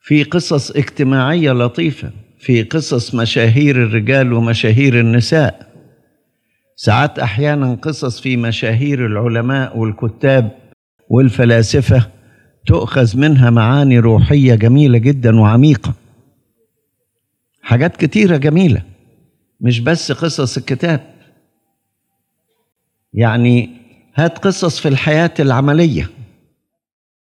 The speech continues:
قصص في الحياة العملية. بالنسبة للأطفال، ساعات لما يجيبوا لهم قصص في الحياة العملية بيبقوا فرحانين جدًا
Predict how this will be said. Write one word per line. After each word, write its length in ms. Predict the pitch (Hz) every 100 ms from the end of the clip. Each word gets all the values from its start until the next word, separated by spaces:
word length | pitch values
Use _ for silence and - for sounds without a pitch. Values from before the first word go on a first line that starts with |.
| _
قصص 640 | 135 127 123 113 - -
في 180 | - -
الحياة 400 | 104 113 127 139 135
العملية. 640 | 120 104 117 131 143 107 _ _ _ _ _ _ _ _ _ _ _ _ _ _
بالنسبة 520 | 117 127 165 175 160
للأطفال، 840 | 151 151 147 139 - 180 160 76 - _ _
ساعات 420 | - 110 135 151
لما 200 | 135 131
يجيبوا 280 | 123 131 165
لهم 260 | 151 139
قصص 640 | 123 156 147 139 117 - - _ _ _ _ _ _ _ _
في 140 | -
الحياة 440 | 113 101 120 139 147
العملية 560 | 147 120 113 117 139 131
بيبقوا 760 | 113 131 139 - 131 127 117 - - _ _ _ _ _
فرحانين 580 | - 127 110 143 160 165
جدًا 340 | 160 147 147